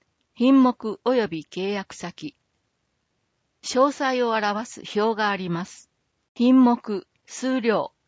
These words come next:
契約先の順にお伝えします。オフィスデスク、片袖机、平机、ワゴン、二百七十七台。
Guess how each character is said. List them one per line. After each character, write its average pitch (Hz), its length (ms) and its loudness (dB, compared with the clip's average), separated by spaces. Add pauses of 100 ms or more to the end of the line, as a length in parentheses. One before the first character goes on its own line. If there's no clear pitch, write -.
(100)
契 240 240 2
約 254 200 -2
先 233 300 -4
の 214 140 2
順 190 260 -2
に 185 100 -2
お 185 60 -12
伝 170 300 -8
え 170 60 -8
し 156 160 -10
ま 160 160 -6
す。 - 220 -20 (1400)
オ 214 100 -2
フ 254 100 -6
ィ 269 40 -2
ス - 140 -10
デ 240 160 0
ス - 160 -16
ク、 - 260 -12 (520)
片 247 300 -6
袖 240 280 2
机、 170 540 -8
平 240 340 -4
机、 170 560 -6
ワ 214 180 2
ゴ 190 120 2
ン、 151 180 -8 (560)
二 208 120 2
百 269 260 2
七 247 300 4
十 175 180 -4
七 170 260 -4
台。 139 240 -10